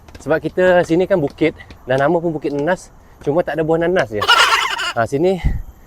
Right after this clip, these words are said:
ada ta-, kawasan lapang, kawasan ni. Ta-, tadi tempat kita beli tiket dekat sana. Ha, ni Canopy Walk. Naik tangga lagi,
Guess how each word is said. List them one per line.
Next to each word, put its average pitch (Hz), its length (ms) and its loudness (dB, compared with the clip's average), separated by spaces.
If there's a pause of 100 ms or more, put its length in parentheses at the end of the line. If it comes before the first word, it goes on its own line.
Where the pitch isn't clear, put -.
(160)
ada 123 240 -2
ta-, 127 160 0
kawasan 127 320 -2
lapang, 127 320 2 (400)
kawasan 117 320 -2
ni. 101 40 -6 (600)
Ta-, 123 160 0
tadi 143 240 2
tempat 131 240 -2
kita 127 240 -4
beli 131 80 -4
tiket 151 240 -2
dekat 123 240 -6
sana. 113 240 -4 (800)
Ha, 120 80 -4
ni 156 180 0 (380)
Canopy 131 400 0
Walk. 135 240 -2 (640)
Naik 156 160 0
tangga 170 240 2
lagi, 156 320 0